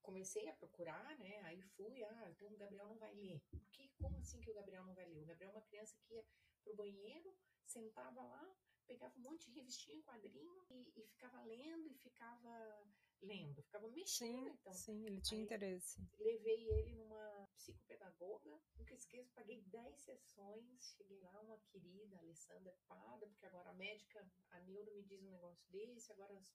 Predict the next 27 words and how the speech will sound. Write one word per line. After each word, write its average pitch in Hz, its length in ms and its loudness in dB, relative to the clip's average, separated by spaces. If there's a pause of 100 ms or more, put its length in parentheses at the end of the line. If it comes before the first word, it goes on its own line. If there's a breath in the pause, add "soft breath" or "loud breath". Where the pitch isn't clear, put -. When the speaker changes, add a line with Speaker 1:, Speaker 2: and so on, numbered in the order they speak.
Speaker 1:
professoras 196 560 -6
tão 196 140 -10
me 196 80 -8
enlouquecendo, 202 680 -4
querendo. 185 300 -4 (160)
Speaker 2:
E 240 100 -2
tu 247 40 -8
Speaker 1:
Mas - 80 -8
ele - 80 2
Speaker 2:
acabou 240 240 6
Speaker 1:
tinha 240 120 8
Speaker 2:
levando 226 220 6
ele 226 120 6
na 220 120 6
neuro 226 300 4
por 233 240 -4
quê? 185 240 0 (180)
Speaker 1:
Eu 302 100 2
levei 247 260 4
na 220 140 4
neuro 180 420 0
porque - 220 -8
era 214 140 -4 (180)
por 190 120 4
indicação 185 460 -2
da 151 60 -2
escola. 294 560 -4